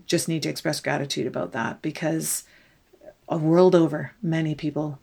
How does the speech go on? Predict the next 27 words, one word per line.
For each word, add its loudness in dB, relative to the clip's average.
don't -4
have -4
that -6
same -4
luxury. -6
Yeah, 2
I, 8
I 6
also 2
want 0
to 0
thank -4
Alyssa 0
for -2
making 2
the -2
choice -2
to 2
do 2
this 4
project -6
with -6
me -4
initially, -2
and 0
for -2
being 0